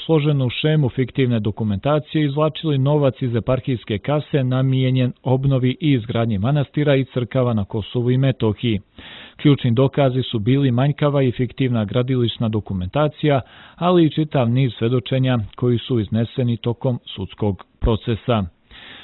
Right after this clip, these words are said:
Budući da su na prvostepenu presudu uložene žalbe, kako od strane odbrane optuženih, tako i od strane opunomoćenog predstavnika eparhije,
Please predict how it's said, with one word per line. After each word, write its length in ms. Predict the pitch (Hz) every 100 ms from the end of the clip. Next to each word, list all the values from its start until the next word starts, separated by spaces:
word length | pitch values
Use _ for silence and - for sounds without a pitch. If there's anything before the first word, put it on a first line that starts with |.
| -
Budući 520 | 147 139 151 160 - 151
da 140 | 139
su 140 | -
na 100 | 143
prvostepenu 760 | 127 143 127 - 165 - 160 127
presudu 460 | - 170 - 135 127
uložene 440 | 139 120 113 107
žalbe, 460 | 101 147 165 165 160
kako 380 | - 156 156
od 100 | 156
strane 340 | - 151 156 151
odbrane 380 | 156 147 143 147
optuženih, 640 | 151 165 139 147 143 127
tako 340 | - 120 - 135
i 80 | 120
od 120 | 104
strane 320 | - 123 127
opunomoćenog 880 | 107 - 120 117 127 127 135 113 -
predstavnika 600 | 127 120 127 113 - 95
eparhije, 560 | - 160 - 175 156